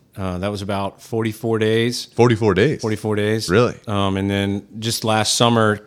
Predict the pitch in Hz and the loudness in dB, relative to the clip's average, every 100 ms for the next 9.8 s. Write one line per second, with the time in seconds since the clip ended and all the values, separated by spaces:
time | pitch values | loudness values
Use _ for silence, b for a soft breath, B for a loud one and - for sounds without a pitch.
0 | _ 117 135 139 123 - - 147 147 - | _ -8 -2 0 0 -2 -6 -4 -4 -4
1 | 139 - 175 156 123 120 113 - 123 - | -6 0 2 4 2 2 -2 0 0 2
2 | 135 123 107 113 107 113 110 101 101 98 | 0 -2 -2 -2 0 0 0 -2 -4 -8
3 | 98 - 87 - 113 - 82 87 - 90 | -10 -8 -8 -4 -4 -6 -16 -16 -14 -12
4 | 87 98 90 101 104 98 98 - 104 104 | -8 -8 -8 -6 -4 -6 -8 -10 -8 -6
5 | 98 90 - 110 - 92 92 - B B | -6 -10 -10 -8 -8 -10 -14 -18 B B
6 | 73 71 _ 117 113 107 101 98 95 101 | -8 -8 _ -4 -2 0 2 2 0 -2
7 | 95 - - B B B - 120 110 - | -4 -8 -12 B B B 2 2 0 0
8 | 104 - 127 117 110 107 107 - 110 101 | -2 -2 0 2 2 2 -2 -2 -4 -2
9 | 98 95 104 98 101 98 95 | -2 -4 -4 -6 -6 -6 -8